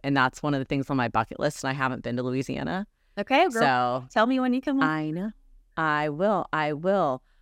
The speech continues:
Speaker 1: Um, so you have a teenager. How many children do you have?
Speaker 2: Just one. Just
Speaker 1: Just
Speaker 2: one. <laughs>
Speaker 1: one. I've got a preteen, so
Speaker 2: Okay.
Speaker 1: um,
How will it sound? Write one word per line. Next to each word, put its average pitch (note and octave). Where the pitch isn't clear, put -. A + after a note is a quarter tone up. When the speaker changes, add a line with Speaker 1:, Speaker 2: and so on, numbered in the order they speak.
Speaker 1:
Um, D3+
so -
you F#3
have F#3
a A3+
teenager. D3+
How D#3
many F3
children E3+
do E3+
you F#3
have? F#3+
Speaker 2:
Just B3+
one. B3+
Just -
Speaker 1:
Just E3
Speaker 2:
one. B2
<laughs> -
Speaker 1:
one. D#3
I've D#3
got F3+
a F#3+
preteen, C#3+
so C#3
Speaker 2:
Okay. F#3+
Speaker 1:
um, D#3+